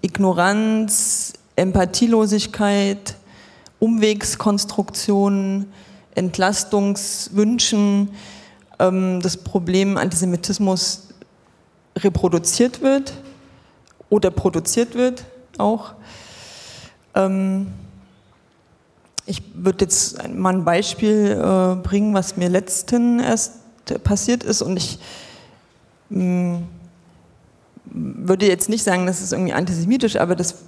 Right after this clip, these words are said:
gibt vielleicht so ein bisschen was von dem wieder oder gibt das konkreter, was Julia Bernstein auch vorhin mit dem Nieselregen versucht hat, irgendwie darzustellen. Ich vergesse das manchmal, dass man jeden Tag irgendwie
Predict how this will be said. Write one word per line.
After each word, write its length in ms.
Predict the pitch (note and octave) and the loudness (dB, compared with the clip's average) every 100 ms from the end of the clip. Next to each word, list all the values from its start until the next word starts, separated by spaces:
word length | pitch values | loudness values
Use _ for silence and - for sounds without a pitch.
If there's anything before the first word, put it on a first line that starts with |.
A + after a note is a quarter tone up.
| - | -4
gibt 200 | G3+ - | -4 0
vielleicht 300 | F#3 E3 F3 | 2 2 0
so 100 | F#3 | -2
ein 40 | |
bisschen 500 | F3+ - F#3+ F3+ F3 | 0 -2 0 -2 0
was 220 | E3+ E3 E3+ | -2 -2 -4
von 260 | F#3 F3 | -2 0
dem 300 | F#3 F#3+ F#3+ | 2 2 2
wieder 360 | F#3 F#3 E3+ - - | 4 2 2 -4 -8
oder 220 | - E3 E3 | 0 2 2
gibt 220 | - - - - - | -2 -6 -14 -20 -4
das 160 | F3+ - | -2 0
konkreter, 560 | F#3+ - G#3 G3+ G3 | 0 2 2 4 2
was 300 | F3+ - - - - - - - | 2 0 -2 -6 -16 -16 -18 0
Julia 220 | G3 F#3 F3 | 4 4 4
Bernstein 340 | F3 G3 F#3 | 2 0 0
auch 140 | D#3 | -2
vorhin 340 | - F3+ G3 G3+ | 0 0 2 2
mit 160 | F3 | 2
dem 200 | F3 F3 | 0 2
Nieselregen 840 | F3+ A#3+ A3 F3 F3 F3 F3+ F3+ F3+ - - - | 2 4 4 2 2 2 2 0 -2 -8 -18 -6
versucht 440 | F#3 F#3 G3+ - | -4 -2 -4 0
hat, 180 | F#3 - | 0 0
irgendwie 240 | F#3 F#3 | 0 0
darzustellen. 680 | F3+ A3+ A#3+ A3+ F3+ F#3 F#3+ - - - - - - - | 0 0 0 0 0 0 -2 -10 -18 -20 -20 -20 -20 -4
Ich 80 | |
vergesse 320 | F#3 F3 G#3 A3 | -2 2 2 2
das 160 | G3+ | 0
manchmal, 320 | F3+ F#3 F#3+ | -2 0 -2
dass 160 | F3 E3+ | -2 -2
man 160 | F3+ E3 | -2 0
jeden 220 | F#3+ F#3+ | 0 0
Tag 280 | F3+ F3+ - | -2 -2 0
irgendwie 580 | F3 F#3 F#3 F3+ F3+ | -2 -2 -4 -4 -4